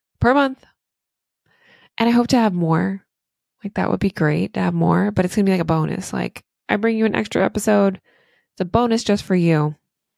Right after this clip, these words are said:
Surprise you with something awesome. That would be great. And if this pod-, podcast becomes bigger, share with a therapist friend. That's how it's gonna grow. And, um, then maybe I can do it more. I can quit my job. That'd be great.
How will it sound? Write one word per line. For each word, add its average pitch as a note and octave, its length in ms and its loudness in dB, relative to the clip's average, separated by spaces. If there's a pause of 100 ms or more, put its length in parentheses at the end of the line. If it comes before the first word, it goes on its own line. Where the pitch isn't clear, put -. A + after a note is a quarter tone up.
(560)
Surprise B3 500 0
you B3 80 4
with A#3 120 2
something G3+ 360 0
awesome. F3 680 2
That F3 100 0
would F3+ 100 0
be E3 100 0
great. D#3+ 400 0
And F#3 560 0
if G3 140 -4
this F#3+ 260 -4
pod-, F3+ 340 0
podcast G3+ 440 -2
becomes F#3+ 360 -4 (400)
bigger, G#3+ 280 0 (800)
share C#4 320 0
with D4+ 120 0
a D#4 60 2
therapist D#4+ 320 0
friend. C#4+ 420 0 (240)
That's G#3+ 140 -2
how A#3 140 2
it's - 100 -2
gonna A3 140 0
grow. G#3+ 400 0 (760)
And, F#3 540 0
um, F3 140 -2 (300)
then G#3+ 120 0
maybe B3+ 160 4
I B3 60 4
can A#3+ 80 0
do A#3+ 100 2
it A#3+ 60 0
more. C#4 260 0 (1200)
I F#3+ 100 0
can G#3 60 0
quit - 140 -4
my A#3+ 100 0
job. A#3 280 0
That'd G3+ 120 -2
be G#3 60 -6
great. G#3+ 360 0